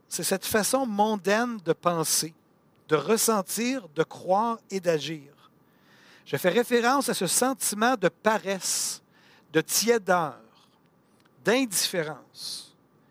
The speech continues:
qui essaie de freiner toute forme de zèle spirituel. C'est de cet état d'esprit qu'il faut se méfier afin de ne pas se laisser prendre au piège par ses ruses.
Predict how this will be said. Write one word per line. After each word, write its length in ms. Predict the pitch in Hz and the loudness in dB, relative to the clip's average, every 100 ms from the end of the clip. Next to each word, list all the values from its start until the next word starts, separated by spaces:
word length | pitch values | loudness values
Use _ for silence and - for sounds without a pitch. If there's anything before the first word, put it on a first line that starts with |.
| _ _ _ | _ _ _
qui 160 | - | 2
essaie 280 | 185 175 254 | 2 4 4
de 120 | 214 | 2
freiner 340 | 185 202 202 226 | 0 0 0 0
toute 260 | - 294 | 0 -4
forme 520 | - - 247 247 254 208 | -4 0 2 2 -2 -4
de 160 | 170 | -4
zèle 540 | 160 139 170 220 220 190 | -2 0 2 2 2 -2
spirituel. 680 | - 175 147 - 160 151 113 _ _ _ _ _ _ - _ | -8 -14 -10 -8 0 -2 -2 _ _ _ _ _ _ -20 _
C'est 160 | - 180 | -4 0
de 60 | |
cet 220 | 175 196 | 0 2
état 220 | 254 - 262 | 2 2 4
d'esprit 460 | 220 - - 247 | 2 0 -6 -6
qu'il 180 | - 180 | -6 -12
faut 160 | - 214 | -6 -4
se 140 | - | -2
méfier 560 | 165 156 - 180 208 190 _ _ | -2 -2 -6 -8 -8 -8 _ _
afin 200 | 139 208 | -8 -6
de 80 | 180 | -2
ne 100 | 160 | -2
pas 220 | - 220 | 0 -2
se 140 | 208 170 | -2 -4
laisser 300 | 151 - 175 | -2 -2 -4
prendre 400 | - 180 180 147 | -2 -2 -2 -4
au 60 | |
piège 420 | - 151 139 143 | -8 -6 -4 -4
par 180 | - 131 | -10 -12
ses 180 | - 127 | -12 -12
ruses. 160 | 131 | -16